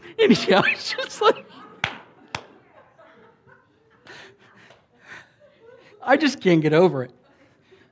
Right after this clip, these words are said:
But here's the thing. In the natural, in the natural, like, you just came through the Jordan.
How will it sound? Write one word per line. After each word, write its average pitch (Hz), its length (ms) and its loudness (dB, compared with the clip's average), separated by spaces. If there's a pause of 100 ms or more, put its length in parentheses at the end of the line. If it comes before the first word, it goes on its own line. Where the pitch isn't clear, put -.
(120)
But 254 280 2
here's 320 180 -2
the 262 60 -12
thing. 240 320 -2 (240)
In 302 160 4
the 294 120 6
natural, 285 920 2 (1200)
in 214 120 -8
the 226 100 -4
natural, 233 680 -2 (500)
like, 208 340 0 (520)
you 320 160 2
just - 340 -4
came 302 380 -2
through 277 220 -4
the 247 100 -6
Jordan. 254 560 0